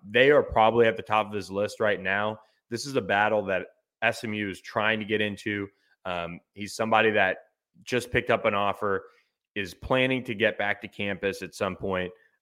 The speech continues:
uh, and would be a massive land as a pure,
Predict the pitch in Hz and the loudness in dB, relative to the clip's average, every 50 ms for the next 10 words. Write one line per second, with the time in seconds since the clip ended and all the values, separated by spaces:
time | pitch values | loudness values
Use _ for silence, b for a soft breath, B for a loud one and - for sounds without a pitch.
0 | _ - 92 90 - - 110 107 107 110 110 104 101 113 107 98 101 98 95 98 | _ -6 -6 -6 -4 -4 -2 -2 0 0 0 0 0 0 0 2 2 0 0 0
1 | 98 - - 107 90 95 95 92 92 90 87 87 85 - _ _ _ _ _ _ | -2 -2 -6 -6 -4 -4 -2 -2 -2 -2 -4 -6 -8 -14 _ _ _ _ _ _
2 | _ _ _ _ _ _ _ _ _ _ _ - - 127 110 92 101 95 - - | _ _ _ _ _ _ _ _ _ _ _ -8 -6 -4 -4 -2 -4 -6 -2 0
3 | 120 113 104 98 98 90 | 2 2 2 2 -2 -6